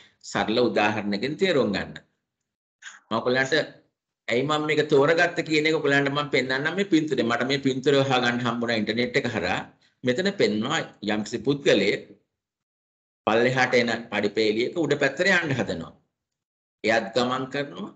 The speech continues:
පඩිපේලියත් ගමන් කරනවා. නමුත් ඒ පුද්ගලයා ඉන්න තැනමයි. උඩට යෑමක් වෙලා නැහැ. ඒක තමයි ගතික සමතුලිතතාවය කියලා තියෙන්නේ. මෙතන රතු පාට ලයිට් එකකුත් පේනවා. ඒකෙන්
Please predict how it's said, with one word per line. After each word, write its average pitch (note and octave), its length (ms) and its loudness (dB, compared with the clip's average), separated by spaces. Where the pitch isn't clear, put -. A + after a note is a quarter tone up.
පඩිපේලියත් A2+ 640 0
ගමන් F#2 340 -6
කරනවා. A2 300 -4
නමුත් A#2+ 300 -4
ඒ G#2+ 160 0
පුද්ගලයා B2 580 2
ඉන්න A#2+ 280 2
තැනමයි. G#2+ 460 0
උඩට G2+ 280 -4
යෑමක් G#2+ 440 2
වෙලා A2 260 2
නැහැ. C3 280 0
ඒක G2 200 -4
තමයි G#2+ 400 -2
ගතික G2+ 420 -4
සමතුලිතතාවය G2+ 960 0
කියලා G#2+ 240 0
තියෙන්නේ. F2+ 460 0
මෙතන F#2 260 -4
රතු G2+ 220 0
පාට G#2 220 0
ලයිට් G2 320 0
එකකුත් G#2+ 260 -4
පේනවා. A#2 300 -4
ඒකෙන් A2+ 240 -4